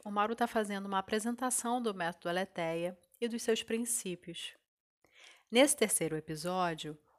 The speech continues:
o Mauro fala sobre os sujeitos de organização e os seus trabalhos, que são a honestidade, a autenticidade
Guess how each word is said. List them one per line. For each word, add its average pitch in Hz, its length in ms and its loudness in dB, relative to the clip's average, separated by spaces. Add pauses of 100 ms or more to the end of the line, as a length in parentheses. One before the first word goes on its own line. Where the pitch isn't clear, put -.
(120)
o 196 80 -4
Mauro 190 320 2
fala 202 420 2
sobre 185 300 -2
os 190 80 -2
sujeitos 180 540 -2
de 180 80 -2
organização 170 960 -2 (420)
e 233 140 2
os 226 80 -4
seus 196 240 0
trabalhos, 165 800 -2 (500)
que 269 100 0
são 170 360 2
a 160 40 -2
honestidade, 196 920 2 (180)
a 180 100 0
autenticidade 180 1000 -4